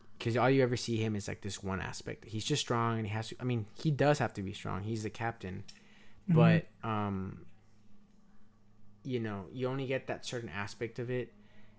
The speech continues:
Speaker 1: and I definitely think that it's something that, like, actually does, it doesn't help him in this case 'cause it's, like, a one-sided character. But, I mean, I do love Luffy. I always will because, you know,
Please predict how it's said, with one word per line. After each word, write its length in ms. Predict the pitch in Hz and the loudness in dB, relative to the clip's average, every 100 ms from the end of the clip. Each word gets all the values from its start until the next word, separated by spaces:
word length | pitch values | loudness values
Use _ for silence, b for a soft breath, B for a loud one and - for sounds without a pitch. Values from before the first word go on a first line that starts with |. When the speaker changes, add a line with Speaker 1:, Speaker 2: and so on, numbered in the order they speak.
| - | -6
Speaker 1:
and 140 | 107 | 0
I 80 | 107 | 0
definitely 500 | 101 110 - 104 101 - | 2 0 0 -4 -4 -4
think 240 | 101 95 | -4 -4
that 160 | - 78 | -4 -6
it's 220 | - 95 | -8 -8
something 520 | - 101 95 101 98 92 | -4 -4 -4 -4 -4 -4
that, 120 | - - | -8 -10
like, 260 | 92 - - | -10 -10 -10
actually 440 | 101 - 110 101 - - - - - - - - - - - - | -10 -8 -8 -8 -12 -16 -20 -20 -18 -18 -18 -20 -18 -18 -18 -12
does, 300 | - 110 101 - | -4 -2 -2 -8
it 120 | 98 | -8
doesn't 220 | 110 110 | -6 -4
help 240 | 101 101 - | -4 -6 -4
him 160 | 95 | -6
in 100 | 101 | -6
this 160 | 101 - | -8 -10
case 300 | - 104 107 | -8 -8 -8
'cause 340 | - - - - - - - - - - - | -8 -10 -10 -14 -18 -20 -20 -18 -18 -12 -4
it's, 160 | 107 | -2
like, 120 | 110 | 0
a 60 | 101 | 2
one-sided 560 | 95 95 95 98 98 - | 2 0 0 0 -2 -6
character. 540 | 95 - - - - b b b b - | -8 -8 -10 -12 -12 b b b b -4
But, 140 | 127 | 0
I 60 | 123 | 2
mean, 300 | 120 110 104 - - - | 2 0 -4 -12 -16 -4
I 100 | 110 | -2
do 160 | 110 139 | 0 2
love 260 | 127 113 110 | 2 0 0
Luffy. 440 | 104 104 101 107 - - | -2 -2 -4 -6 -10 -10
I 80 | 113 | -2
always 300 | 104 110 110 | 2 2 2
will 380 | 98 101 101 98 - | 0 0 0 -2 -6
because, 600 | 104 - 101 98 - - - - - - - - | -10 -6 -6 -6 -10 -12 -16 -20 -16 -16 -18 -14
you 140 | 107 98 | -8 -6
know, 140 | - | -6